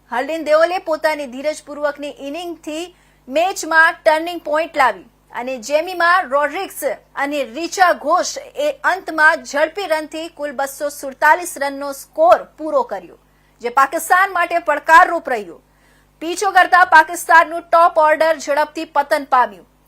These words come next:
માત્ર ત્રણ વિકેટ પર છ-, છવ્વીસ રન બની શક્યા અને શિદ્રા અમીએ એકસો છ બોલમાં એક્યાસી રન બનાવ્યા, પરંતુ બાકીના ખેલાડીઓ સફળ ન રહ્યા.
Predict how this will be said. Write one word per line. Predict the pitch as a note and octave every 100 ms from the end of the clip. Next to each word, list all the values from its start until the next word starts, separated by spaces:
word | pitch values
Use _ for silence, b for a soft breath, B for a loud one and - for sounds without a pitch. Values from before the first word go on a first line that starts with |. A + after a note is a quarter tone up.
| _ G#3
માત્ર | B3 C4+ D4+
ત્રણ | D4 _ G4 F#4 G#4
વિકેટ | F#4 F4+ F#4
પર | F4 E4+
છ-, | E4+ D#4+ D#4 _ - -
છવ્વીસ | D4+ G4 G#4+ -
રન | F4 E4+
બની | D4+ D#4+
શક્યા | C#4+ E4 D4+ D#4 D#4+ F4+ b b b b
અને | A#3+ C#4+ D4
શિદ્રા | - F#4+ D4+ F#4+
અમીએ | F4+ D#4+ F#4 B3+
એકસો | F3+ B3 - D#4+
છ | D#4 - F4+
બોલમાં | E4 D#4+ D#4+ D#4+ D#4
એક્યાસી | C#4 - E4+ F#4 F4+
રન | D#4 C#4
બનાવ્યા, | A#3 G#3+ F#3+ F#3 - _ _ _ -
પરંતુ | A3 A3 A3
બાકીના | G#3+ C4+ F#4 F4+ F4
ખેલાડીઓ | F4 D#4+ D#4 D#4+ E4 F#4+
સફળ | - D4 D4+ D#4
ન | D4
રહ્યા. | D4 D#4 A#3 E3